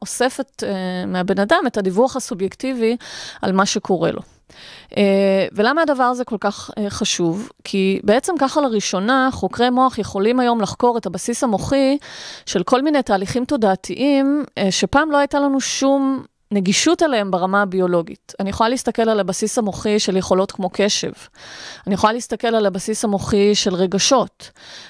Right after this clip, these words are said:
אני יכולה להסתכל על הבסיס המוחי של התנהגות חברתית, ואני יכולה אפילו לחקור תודעה ומודעות, מה שאנחנו קוראים באנגלית consciousness, שזה תחום שפעם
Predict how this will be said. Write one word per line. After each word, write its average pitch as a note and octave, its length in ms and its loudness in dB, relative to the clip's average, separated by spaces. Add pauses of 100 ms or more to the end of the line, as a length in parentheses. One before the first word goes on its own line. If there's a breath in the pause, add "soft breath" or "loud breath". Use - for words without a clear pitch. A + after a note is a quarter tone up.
אני G3+ 100 -2
יכולה G#3 200 2
להסתכל A3+ 420 0
על G#3+ 100 4
הבסיס G3 400 -2
המוחי G#3+ 560 2
של G3+ 180 0
התנהגות F#3 460 0
חברתית, F#3 760 0 (340 loud breath)
ואני F#3+ 120 0
יכולה A#3+ 240 4
אפילו D#4 240 -2
לחקור C4 800 2 (160)
תודעה G3 420 2
ומודעות, A3 560 2
מה G3+ 100 2
שאנחנו F#3+ 260 -6
קוראים G3+ 240 -2
באנגלית F#3+ 420 2
consciousness, B3 920 -2 (360 loud breath)
שזה G#3+ 380 2
תחום C4 280 0
שפעם G#3+ 640 0